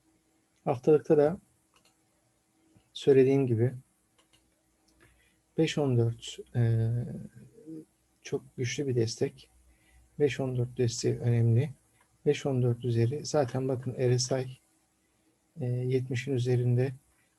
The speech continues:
hareketini tam yapamadı ama eğer yapabilirse, yani bu R S I yetmiş önemli bir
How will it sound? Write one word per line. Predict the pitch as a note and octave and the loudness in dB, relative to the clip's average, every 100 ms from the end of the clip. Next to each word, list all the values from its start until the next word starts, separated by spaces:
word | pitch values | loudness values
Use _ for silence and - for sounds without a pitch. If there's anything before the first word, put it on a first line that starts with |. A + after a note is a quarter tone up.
| _ | _
hareketini | C3+ B2+ B2+ B2 C3 | -2 -2 -2 -6 -6
tam | B2+ C3+ B2+ | -4 -4 -2
yapamadı | B2+ D3 C3 B2 | -2 -2 -6 -6
ama | C3 C3 A#2+ A#2 - _ _ _ - | -6 -2 -4 -4 -16 _ _ _ -6
eğer | C#3 B2+ | -2 0
yapabilirse, | C3 B2 C3+ B2+ D3 - B2+ | 0 0 -2 0 -2 -2 -2
yani | A#2+ A#2+ | 0 0
bu | B2+ - | -2 -4
R | C3+ C3+ B2+ B2+ | -2 2 2 2
S | C#3 C3+ | 0 0
I | B2+ | 2
yetmiş | B2 C3+ B2+ | 2 -2 -6
önemli | C#3 C3+ C#3 C3 | -4 0 2 4
bir | B2 B2+ | 2 0